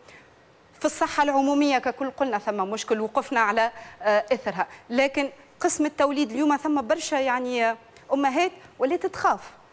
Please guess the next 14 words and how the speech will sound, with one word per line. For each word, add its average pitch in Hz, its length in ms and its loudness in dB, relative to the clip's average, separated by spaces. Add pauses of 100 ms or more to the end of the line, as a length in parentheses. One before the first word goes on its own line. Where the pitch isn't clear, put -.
أنه 240 120 -4
باش 214 140 -8
تمشي 294 280 -2
المستشفى 226 520 -4 (180)
وتولد 240 380 -4
فيه. 196 200 -8 (320)
احنا - 180 -2
ما 285 80 2
نحبوش 294 460 -2 (260)
ال-، 247 160 -2
الإحساس 233 760 0
هذا 269 300 2
يوصلهم، 269 520 -2
لأنه، 254 380 0